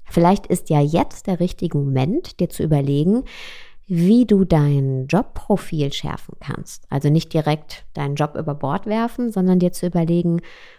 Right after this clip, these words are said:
was genau macht dir denn Freude an deinem Job und was eben nicht?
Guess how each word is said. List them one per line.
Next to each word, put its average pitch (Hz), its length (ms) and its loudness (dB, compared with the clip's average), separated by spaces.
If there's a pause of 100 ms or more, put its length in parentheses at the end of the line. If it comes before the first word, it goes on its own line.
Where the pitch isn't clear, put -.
(480)
was - 200 -4
genau 247 280 2
macht 165 520 -2
dir 240 100 -2
denn 131 280 -6
Freude 131 720 -6
an 143 180 -10
deinem 131 320 -10
Job 127 320 -8
und 147 200 -6
was 147 260 -4
eben 143 600 -4
nicht? - 600 -8